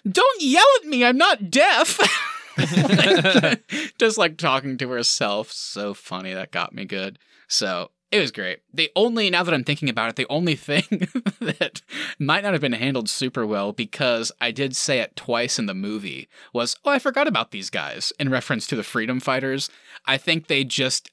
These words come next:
um, it's not that they weren't interesting, it's just that they spent too much time away from those characters, I thought, each time that they would cut back. So I, I forgot about Alice Braga and the whole Freedom Fighters every time they came back to it, but that's probably my only thing that lulled, just because it was like,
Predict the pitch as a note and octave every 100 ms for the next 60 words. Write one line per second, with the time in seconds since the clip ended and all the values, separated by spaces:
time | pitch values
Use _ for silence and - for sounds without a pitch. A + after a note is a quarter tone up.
0 | C3 A2+ G#2+ G#2 G2+ F2 _ _ D3+ A3+
1 | G#3+ F#3 C#3+ C#3+ - A#2 E3 - G3 G3+
2 | - C3+ - C3+ C3 - A#2 G#2+ - _
3 | _ - C3 - - C3+ - - F#3+ D#3
4 | C3 - - B2 A2 G2 F#2+ F#2+ F#2 E2+
5 | D#2 - G2 - G2 F#2 F#2+ F#2 - A#2+
6 | - A#2 G#2 G#2 F2+ - A#2+ A2+ G2+ A2+
7 | - _ - - C#3+ B2+ - D3 - D3
8 | B2+ B2 A#2 A2 G#2+ A2 A2 - G#2+ G2
9 | G2+ G2 G2 G2 G#2+ - A2+ G2+ - G2
10 | G2+ - B2+ A#2+ G#2+ A#2 G2+ G2+ A2 F#2+
11 | F2+ - G2+ F#2 F2+ F#2 E2 _ _ _
12 | _ _ - C#3+ F3+ D#3 C3+ B2+ C3 B2
13 | A2 A#2 G#2 G#2 G#2 F#2+ F#2 G2 - G#2
14 | G#2 G2+ G#2 G#2 G2 G2+ G2+